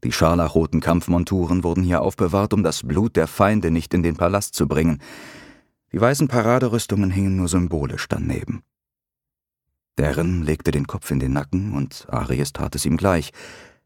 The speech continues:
Es erweckte den Anschein, als leuchteten Sterne an der Höhlendecke. Hätten sich nicht die Körper der Finstergleiter als Silhouetten abgezeichnet.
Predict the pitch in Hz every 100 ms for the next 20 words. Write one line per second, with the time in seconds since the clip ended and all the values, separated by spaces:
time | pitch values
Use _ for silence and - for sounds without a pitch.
0 | _ _ - - 92 135 - - 110 98
1 | 120 123 127 87 - 65 80 107 - 104
2 | 82 76 - 95 120 139 98 69 67 65
3 | 82 67 62 - - - - - - _
4 | - 76 73 69 - 90 - 67 - 78
5 | 76 69 - 95 - 82 82 80 78 73
6 | 67 71 67 78 - 65 - - - -
7 | - 60 -